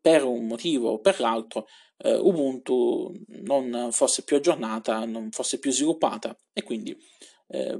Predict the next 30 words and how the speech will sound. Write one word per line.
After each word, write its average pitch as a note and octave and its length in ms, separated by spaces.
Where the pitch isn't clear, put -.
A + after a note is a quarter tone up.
per E3+ 220
non D3 420
ritrovarsi, B2+ 960
eh, A2 160
senza - 380
una, A#2 360
una B2+ 220
base C3 520
per A#2+ 420
lo C#3 120
sviluppo G3+ 280
della, - 380
della - 260
distribuzione A3 640
di A2+ 140
Linux F#3+ 320
Mint, A#2+ 360
il B3+ 140
team - 240
ha F#3 40
deciso E3 400
di, B2+ 220
eh, B2 260
f-, - 260
fare C#3 460
una F#3+ 340
edizione F#3 580
basata B2+ 360
su A#2+ 180
Debian. A2+ 460